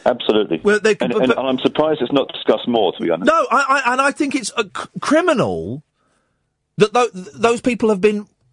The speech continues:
Speaker 2: criminal, that's a strong word. I retract that immediately. I find it wrong that those people have been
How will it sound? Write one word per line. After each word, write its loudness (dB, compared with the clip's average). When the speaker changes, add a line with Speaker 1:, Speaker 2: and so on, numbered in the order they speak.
Speaker 2:
criminal, -4
that's 0
a -4
strong 0
word. -2
I 0
retract -2
that 0
immediately. -6
I 2
find 0
it -4
wrong 0
that 0
those 2
people 0
have -6
been -10